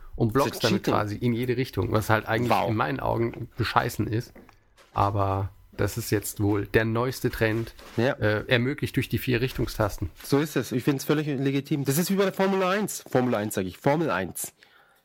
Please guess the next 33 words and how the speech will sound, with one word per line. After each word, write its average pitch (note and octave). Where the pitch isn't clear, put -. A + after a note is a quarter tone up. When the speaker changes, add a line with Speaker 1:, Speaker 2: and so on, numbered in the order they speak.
Speaker 2:
Ja, B2
da D3
hattest D#3
du F3+
auch G3+
irgendwann F3
irgendwelche E3+
Bordcomputer F3+
und, D#3
und C#3+
Hightech-Shit. E3
Und C#3
dann C#3+
hat, C#3
äh, -
der B2
liebe C3
Senna D3
hat C#3+
dann C3
verloren E3+
und, D#3+
äh, E3
dann D3+
nächstes F3
Jahr E3+
hatten E3+
alle F3
die A#2
tolle, G#2
die A2
tollen G#2+
Bordcomputer. F#2